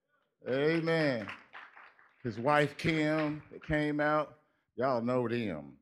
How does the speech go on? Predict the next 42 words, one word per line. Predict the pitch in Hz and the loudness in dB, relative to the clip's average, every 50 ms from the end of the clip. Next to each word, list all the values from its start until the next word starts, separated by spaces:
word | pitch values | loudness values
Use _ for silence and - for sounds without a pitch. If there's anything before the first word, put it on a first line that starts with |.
| _ - | _ -2
Just | 123 143 139 - - | 0 0 0 2 2
say | 165 139 127 | 2 2 4
them. | 117 135 139 131 120 107 92 82 80 78 - - _ _ _ _ _ _ _ _ _ _ _ _ _ _ _ _ | 2 2 2 2 0 -2 -2 -4 -6 -10 -12 -20 _ _ _ _ _ _ _ _ _ _ _ _ _ _ _ _
Them | 117 131 139 139 143 127 | -2 0 2 2 2 4
dudes | 120 143 139 139 127 120 120 117 104 | 4 4 4 4 2 2 0 -2 0
right | 117 123 120 127 131 110 | 0 2 2 0 0 0
there. | 127 131 120 110 101 95 92 87 - - _ _ _ _ _ _ _ _ _ _ | -2 -2 -2 -2 -2 -4 -6 -10 -18 -20 _ _ _ _ _ _ _ _ _ _
But | - 95 | -10 -6
then | 127 139 139 135 | -2 -2 0 0
my | 135 127 123 | 0 0 0
brothers, | 110 104 123 131 127 113 123 120 113 | 0 2 2 2 2 2 0 -4 -2
you | 117 127 | -4 -4
know, | 127 127 120 120 | -2 -2 -2 -4
we | 117 123 135 135 | -4 -2 -2 -2
encourage | 127 117 - - - 139 143 139 117 98 | -4 -4 -6 -4 -2 0 0 0 -2 -4
each | 110 101 - 113 | -8 -10 -8 -8
other. | 107 104 107 110 | -6 -6 -6 -8
It's | 104 | -10
good | - - 139 156 165 151 | -8 -8 -6 -6 -4 -4
to | 147 | -4
have | 139 147 139 135 135 127 | -4 -2 -2 -2 -4 -6
saved | - - 156 139 160 165 165 160 147 - - | -8 -8 -6 -4 -2 -2 -2 -4 -4 -6 -4
family. | 156 165 170 160 139 120 113 117 | -4 -2 0 0 0 -2 -2 -2
Amen. | 127 143 160 160 151 160 165 170 170 170 170 170 160 - - _ _ _ _ _ _ _ _ _ _ _ _ _ _ _ _ _ _ _ _ _ _ _ _ | -2 -2 -2 -2 -2 -2 -4 -4 -4 -4 -6 -6 -8 -12 -18 _ _ _ _ _ _ _ _ _ _ _ _ _ _ _ _ _ _ _ _ _ _ _ _
And | 127 123 | -4 -2
just | 120 135 123 - - | -2 -2 -4 -4 -8
to | 127 | -4
all | 123 113 135 147 151 151 147 | -2 2 2 4 4 4 2
my | 139 131 117 107 | 2 0 -2 -4
family | - - 123 135 143 139 135 123 | -6 -6 -4 -2 -2 -2 -2 -2
and | 117 110 | -2 -4
my | 104 95 90 - _ | -6 -8 -10 -12 _
friends | - 131 135 135 135 131 131 120 110 | -8 -4 -4 -2 -2 -4 -6 -8 -8
here, | 123 127 131 127 123 123 | -10 -8 -6 -6 -6 -6
we | 123 127 | -8 -8
just | 107 113 110 104 - | -8 -8 -10 -10 -10
wanna | 113 110 107 104 | -12 -10 -8 -8
get | 98 92 117 123 120 | -8 -6 -6 -4 -4
into | 117 117 120 123 110 | -6 -6 -6 -8 -6
the | 107 107 | -6 -6
word. | 101 110 117 117 120 120 117 113 117 - | -4 -2 0 0 2 0 0 -2 -6 -12
Petey, | - 110 131 127 127 120 127 | -10 -8 -6 -6 -4 -6 -6